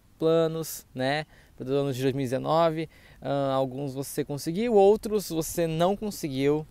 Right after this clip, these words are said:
né? Então, vamos fazer aí de dois mil e vinte, né, desse ano que tá começando agora, valer a pena, né? Vamos nos esforçar, vamos dar o nosso máximo, melhorar como ser humano, né?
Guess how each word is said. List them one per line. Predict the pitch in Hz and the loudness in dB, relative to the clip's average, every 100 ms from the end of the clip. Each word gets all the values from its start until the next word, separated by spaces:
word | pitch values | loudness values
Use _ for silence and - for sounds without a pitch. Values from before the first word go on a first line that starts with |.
| - | -8
né? | 120 135 170 - - - - | -2 0 -2 -8 -20 -18 -14
Então, | 127 131 - 156 170 208 190 | -10 -10 -2 4 6 6 4
vamos | 170 202 | 0 0
fazer | - 202 156 170 | 2 2 4 6
aí | 160 156 160 | 6 6 2
de | |
dois | 147 151 | 2 0
mil | 156 | 0
e | 151 | -4
vinte, | 120 147 185 180 - 117 107 - | -4 -4 -4 -4 -4 -6 -6 -8
né, | 113 120 | -4 -4
desse | 123 - 127 | -4 0 0
ano | 131 131 | 2 -2
que | - | -4
tá | 135 | -6
começando | 139 127 - 147 | -4 -4 -2 -2
agora, | 117 123 151 160 | 0 4 4 4
valer | 151 175 | 0 0
a | 190 | -2
pena, | - 131 120 113 - - | -2 -2 -2 -8 -14 -12
né? | - 127 143 - - - - | -4 -4 -4 -10 -20 -20 -4
Vamos | 117 135 | 0 0
nos | 143 | -2
esforçar, | 143 - 123 - - 151 151 143 | -6 -2 -4 0 4 6 8 4
vamos | 131 139 | 2 0
dar | 127 127 | 0 0
o | |
nosso | 131 123 - | -2 -6 -8
máximo, | 117 117 135 135 - 139 131 | -4 0 2 2 -2 -8 -4
melhorar | 135 139 131 135 | 0 4 4 4
como | 143 131 | -2 -10
ser | - 190 202 | 2 4 4
humano, | 165 120 123 147 151 156 156 - - | 2 0 2 2 0 -2 -6 -10 -6
né? | 120 143 | -2 -2